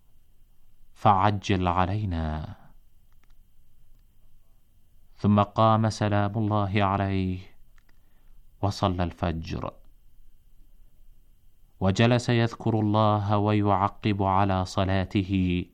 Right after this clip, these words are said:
بتلاوة القرآن، حتى أحاطت الرجال ببيتها،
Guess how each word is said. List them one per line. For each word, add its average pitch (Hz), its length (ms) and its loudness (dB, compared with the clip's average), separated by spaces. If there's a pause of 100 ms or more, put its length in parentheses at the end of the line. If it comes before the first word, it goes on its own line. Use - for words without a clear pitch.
(760)
بتلاوة 113 800 2
القرآن، 85 960 -2 (1400)
حتى 92 720 0 (1000)
أحاطت 127 760 6
الرجال 117 840 4
ببيتها، 104 1080 2